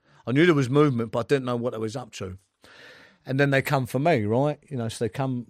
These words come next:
with me like a herd of elephants. All the boots, you hear 'em. You know, I come down. On that day, I had a legal visit. I had a legal visit, right? My trial was coming up. I had defence, uh, depths like this. They open the door, and there's loads of them. Straight away, I know there's something up. There's about ten of them there.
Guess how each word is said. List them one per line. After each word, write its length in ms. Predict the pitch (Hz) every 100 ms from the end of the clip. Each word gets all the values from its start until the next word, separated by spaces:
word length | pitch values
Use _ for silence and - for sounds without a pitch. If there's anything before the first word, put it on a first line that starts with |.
| 107
with 140 | 113
me 160 | 120 123
like 140 | 117
a 100 | 110
herd 180 | 120 135
of 120 | 123
elephants. 360 | 127 131 123 123
All 120 | 151 143
the 60 |
boots, 360 | 135 156 139 -
you 120 | 151
hear 260 | 165 151 123
'em. 180 | 120 -
You 100 | 135
know, 120 | 127
I 20 |
come 240 | 123 156 143
down. 180 | 131 131
On 140 | 170
that 220 | 190 165
day, 140 | 160 139
I 60 | 127
had 100 | 123
a 20 |
legal 300 | 143 131 98
visit. 300 | 92 85 90 _ _ - _ _ _ -
I 60 |
had 80 | 113
a 40 |
legal 280 | 123 147 131
visit, 340 | 95 98 98 101
right? 220 | 117 135
My 120 | 139
trial 240 | - 151
was 120 | 131 -
coming 260 | 110 104
up. 140 | 101 117
I 80 |
had 120 | 117 107
defence, 540 | 101 131 107 - - _ _ _ -
uh, 240 | 101 104 -
depths 240 | 123 - 127
like 200 | 120 131
this. 240 | 110 - _ - - - - - _ _ _ -
They 80 |
open 180 | 131 165
the 60 | 143
door, 420 | - 123 113 101 -
and 100 | 113
there's 120 | 104
loads 260 | 127 110
of 100 | 98 92
them. 160 | 80 _ _
Straight 300 | - - 143
away, 160 | 123 120
I 40 |
know 180 | 107 104
there's 120 | 98
something 340 | - 98 131 131
up. 140 | -
There's 100 | - _ _ _
about 280 | 120 123 -
ten 160 | 143 123
of 100 | 95
them 160 | 90
there. 180 | 87 76